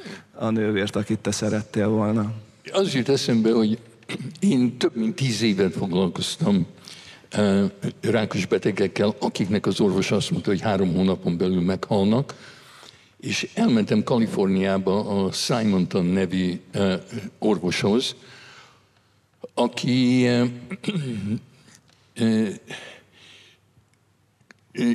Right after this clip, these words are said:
Speaker 2: ilyen, ö, betegekkel foglalkozott, és, ö, ezeket a három hónapos, ö, jóslatokat tíz, tizenöt, húsz évre hosszabbította meg. És, ö,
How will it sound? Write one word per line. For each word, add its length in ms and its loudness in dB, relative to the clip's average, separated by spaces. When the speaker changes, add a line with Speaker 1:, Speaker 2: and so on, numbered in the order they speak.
Speaker 2:
ilyen, 480 2
ö, 340 2
betegekkel 600 -2
foglalkozott, 720 0
és, 260 -4
ö, 240 2
ezeket 360 -4
a 60 0
három 400 2
hónapos, 840 0
ö, 120 2
jóslatokat 1160 -2
tíz, 320 0
tizenöt, 460 0
húsz 320 -4
évre 360 0
hosszabbította 880 -2
meg. 340 0
És, 580 2
ö, 260 2